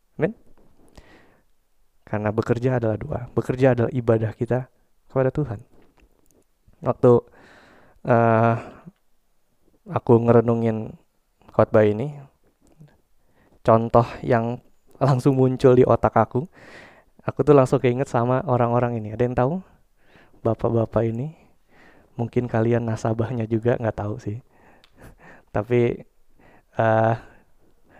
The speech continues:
ya ada namanya lah, dari bank tertentu gitu ya. Ini bapak-bapak yang, eh, apa ya, kalau kita datang ke bank ini, orang-orang, orang-orang inilah yang pertama kali akan nyambut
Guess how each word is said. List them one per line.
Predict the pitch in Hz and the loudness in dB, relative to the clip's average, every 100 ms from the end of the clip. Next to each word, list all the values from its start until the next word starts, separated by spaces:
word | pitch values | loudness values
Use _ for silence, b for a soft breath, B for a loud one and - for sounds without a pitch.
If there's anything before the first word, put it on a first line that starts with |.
| b _ - | b _ -6
ya | 110 | -4
ada | 107 107 | -2 -4
namanya | 104 107 110 104 | -4 -4 -4 -4
lah, | 104 - - | -6 -10 -8
dari | 113 107 107 | -2 -2 -2
bank | 156 123 113 113 117 - | -2 0 0 0 -8 -4
tertentu | - 131 117 123 123 - | -2 -2 -2 -2 -2 -4
gitu | 104 - 101 117 | -10 -6 -8 -8
ya. | _ B B B B B B B B B _ _ _ _ _ - | _ B B B B B B B B B _ _ _ _ _ -16
Ini | 180 135 147 143 | -2 2 2 0
bapak-bapak | 135 117 120 117 113 - 135 | 2 2 2 2 4 6 6
yang, | 123 117 113 117 - _ _ _ b b b b b - | 8 6 0 -8 -12 _ _ _ b b b b b -6
eh, | 120 113 117 113 | 0 2 2 0
apa | 110 - 135 - 104 | -4 -10 -8 -2 0
ya, | 107 | 2
kalau | 113 | 2
kita | - 123 | 2 2
datang | 117 - 117 | 2 2 0
ke | 117 | 2
bank | 117 123 | 2 2
ini, | 160 127 120 | 0 -2 -2
orang-orang, | 113 113 113 117 - | -2 -2 -4 -6 -4
orang-orang | - 123 123 127 131 | 2 4 4 4 2
inilah | 131 135 | 0 2
yang | 131 120 | 2 0
pertama | - 117 123 | -4 -4 -4
kali | - 123 123 | -2 0 0
akan | - 120 | -2 -4
nyambut | 110 117 120 | -2 -2 -4